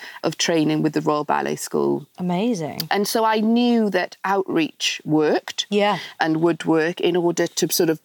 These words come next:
Speaker 1: bring interior design to the consciousness of people that maybe wouldn't have seen it as an option for them. And I also had a mentor when I left K L C.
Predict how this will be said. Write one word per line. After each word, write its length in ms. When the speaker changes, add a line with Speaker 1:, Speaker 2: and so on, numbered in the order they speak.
Speaker 1:
bring 500
interior 460
design 420
to 100
the 80
consciousness 800
of 140
people 300
that 140
maybe 360
wouldn't 280
have 80
seen 260
it 80
as 100
an 80
option 320
for 140
them. 280
And 140
I 100
also 400
had 240
a 60
mentor 800
when 160
I 140
left 560
K 180
L 160
C. 380